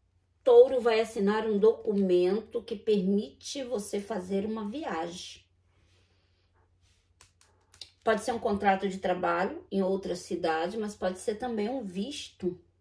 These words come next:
que te leva pra, pra um novo país, pra recomeçar em um novo país. Mudanças significativas,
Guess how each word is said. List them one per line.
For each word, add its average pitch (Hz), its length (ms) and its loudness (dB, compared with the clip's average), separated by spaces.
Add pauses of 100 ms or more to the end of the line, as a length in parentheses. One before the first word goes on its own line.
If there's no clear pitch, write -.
(1800)
que 190 100 -8
te 202 160 -2
leva 185 300 4
pra, 190 560 2
pra 180 200 -2
um 180 140 0
novo 196 300 0
país, - 960 -8 (180)
pra - 160 -8
recomeçar 180 800 -4
em 196 120 0
um 165 100 0
novo - 220 -10
país. - 760 -14 (1500)
Mudanças 302 500 6
significativas, 262 1600 -2